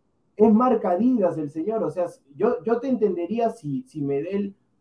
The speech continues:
fuera, o la selección chilena fuera Nike, Puma, ah, ya, ah, ya, ahí sí, pues, pero el, el señor es, es embajador, embajador de la marca Adidas, por eso que obviamente tiene que estar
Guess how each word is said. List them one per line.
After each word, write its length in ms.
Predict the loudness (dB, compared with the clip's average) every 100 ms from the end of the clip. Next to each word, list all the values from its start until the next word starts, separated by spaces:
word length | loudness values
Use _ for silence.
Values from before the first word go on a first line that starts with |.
| _
fuera, 540 | -4 -2 0 0 0 0
o 220 | 2 2
la 160 | 2
selección 420 | -2 -4 -6 -8 -8
chilena 380 | -8 -6 -6
fuera 300 | -6 -4 -4
Nike, 540 | -2 -4 -2 -2 -2 -4
Puma, 480 | -6 -6 -6 -10 -12 _ _ _ _ -10
ah, 340 | -6 -2 -2
ya, 360 | 2 2 2 -2 -8
ah, 220 | -4 -2
ya, 340 | 0 0 0 0
ahí 200 | -4 -4
sí, 240 | -6 -10
pues, 280 | -6 -6 -8 -8
pero 340 | -8 -8 -10 -12
el, 240 | -10 -8
el 140 | -8
señor 300 | -8 -8 -4
es, 120 | -4 -4
es 380 | -6 -8 -8
embajador, 840 | -6 -6 -8 -4 -2 2 0 0 -8 _ _ -12
embajador 640 | -8 -6 -6 -6 -4 -4
de 120 | -6
la 120 | -6
marca 260 | -8 -8 -6
Adidas, 380 | -4 -4 -6 -10
por 160 | -12 -10
eso 200 | -10 -8
que 60 | -6
obviamente 580 | -4 -6 -6 -10 -10
tiene 280 | -14 -14 -14
que 80 | -14
estar 400 | -12 -8 -6 -8